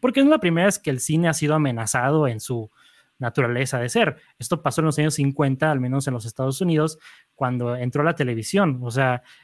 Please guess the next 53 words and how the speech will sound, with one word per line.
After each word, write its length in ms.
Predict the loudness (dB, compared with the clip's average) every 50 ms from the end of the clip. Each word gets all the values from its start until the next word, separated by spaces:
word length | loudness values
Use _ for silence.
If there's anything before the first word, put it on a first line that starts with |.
| _ _ _
entró 220 | -2 0 2 2
la 60 | 2
televisión 440 | 2 2 2 2 2 2 2 2 2 2
y 60 | 2
la, 200 | 2 2 0 0 -2
la 140 | -4 -4
gente 320 | -4 -2 -4 -4 -2 -2 0
dejó 320 | 0 0 -2 0 -2 0
de 80 | 0 2
ir 100 | 2 2
al 120 | 2 0
cine 400 | 0 0 0 0 0 -2 -4 -6 _ _ _ _ _
y 100 | -6 -4
el 80 | -4 -4
cine 200 | -2 -2 -2 -2
empezó 260 | -2 -2 -4 -4 -4
a 40 | -4
desarrollar 460 | -4 -4 -4 -4 -4 -4 -4 -4 -6 -8
estrategias 520 | -6 -4 -4 -4 -4 -6 -6 -6 -8 -8
para 220 | -6 -6 -6 -4
que 100 | -4 -4
la 80 | -6 -6
gente, 340 | -6 -6 -8 -6 -6 -8 -8
pues, 140 | -6 -4 -4
no 120 | -2 -2
dejara 360 | -2 -4 -6 -8 -10 -8 -4
de 80 | -2 -2
ir, 160 | -2 -2 -4 _ _ _ _ _
como 220 | -6 -4 -4 -4
el 100 | -4 -4
tres 240 | -2 0 0 2 2
D 140 | 2 2 2
y 80 | 0
otras 260 | 0 -2 -6 -10 -10 -6
cositas. 500 | -6 -2 -2 -2 -2 0 -4 -4 -6 -10 _ _ _ _ _ _
Yo 200 | 0 0 2 4
pienso 320 | 4 4 4 4 2 0
que 140 | 0 0 0
algo 280 | 2 0 0 0 0 2
va 120 | 2 0
a 80 | 0 0
pasar 260 | -4 -2 0 0 0
igualmente 500 | 0 0 0 0 2 0 0 0 -4 -4
con 160 | -4 -6 -6
el 100 | -6 -8
cine, 380 | -8 -4 -2 -2 -2 -2 -4 -6 _ _ _
que 140 | -10 -8 -2
no 120 | 0 2
lo 120 | 2 4 4
van 120 | 4 2
a 20 | 2
dejar 240 | 2 0 0 0 0
morir, 320 | 0 0 0 -2 -4